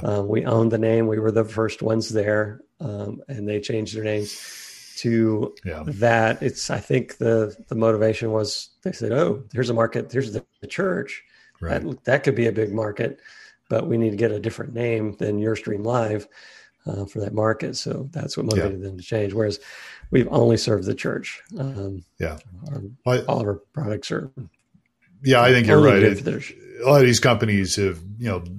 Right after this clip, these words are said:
Speaker 2: have been serving secular organizations, and, and as you just said there, they see,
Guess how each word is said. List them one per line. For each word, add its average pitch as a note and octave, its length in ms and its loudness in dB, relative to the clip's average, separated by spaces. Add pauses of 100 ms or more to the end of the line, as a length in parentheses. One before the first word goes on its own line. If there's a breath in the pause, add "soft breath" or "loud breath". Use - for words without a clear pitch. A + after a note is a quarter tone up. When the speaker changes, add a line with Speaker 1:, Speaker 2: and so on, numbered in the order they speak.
Speaker 2:
have F#2 140 -6
been F#2 320 -4
serving A2 380 6
secular F#2+ 600 0
organizations, F#2+ 840 2
and, F2 240 -8
and F#2 160 -6
as E2+ 160 -8
you E2+ 80 -8
just E2 200 -4
said G2 200 0
there, F2 160 -4
they F2 160 -6
see, F#2+ 560 0